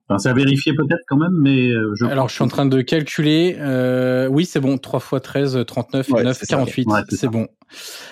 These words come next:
Speaker 2: Euh, dans les chiffres, d'ailleurs, Flo, euh, t'as commencé à évoquer un petit peu le, le fait que le F C Nantes, euh, n'avait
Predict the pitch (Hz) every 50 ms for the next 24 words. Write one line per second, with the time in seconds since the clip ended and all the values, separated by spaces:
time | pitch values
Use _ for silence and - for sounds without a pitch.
0 | - - - 147 147 147 147 147 143 139 139 139 139 139 139 127 139 160 151 151
1 | - - 233 - - 156 135 135 135 151 147 - - - 160 165 165 156 139 127
2 | - - 107 - 117 113 107 - 139 123 113 110 110 107 - 131 120 113 - -
3 | - - 120 110 107 101 98 101 101 104 107 107 101 - - - - - 107 104
4 | 101 101 101 - - 117 110 113 120 - - - 107 101 - 104 107 107 101 92
5 | 98 104 101 92 -